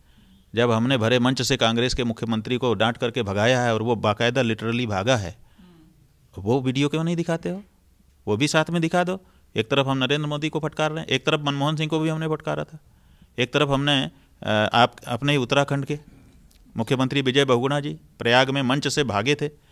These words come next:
भाग करके अपने सुरक्षा वालों की गाड़ी में घुस गए थे, अ,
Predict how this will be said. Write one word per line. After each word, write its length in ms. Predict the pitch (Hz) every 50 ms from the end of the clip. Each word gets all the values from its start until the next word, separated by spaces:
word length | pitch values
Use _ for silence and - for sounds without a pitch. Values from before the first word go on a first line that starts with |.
| _ _ _ _ _ -
भाग 140 | 113 131 139
करके 400 | - - 139 135 131 156 151 139
अपने 220 | 123 120 135 135
सुरक्षा 340 | 131 - 127 127 - - 147
वालों 240 | 139 139 139 139 135
की 100 | 143 139
गाड़ी 200 | 135 135 139 143
में 100 | 139 135
घुस 140 | 127 123 120
गए 160 | 135 135 131
थे, 100 | - 135
अ, 1300 | 131 - _ _ _ _ _ _ _ _ _ _ _ _ _ _ _ - - 95 104 104 110 104 - 113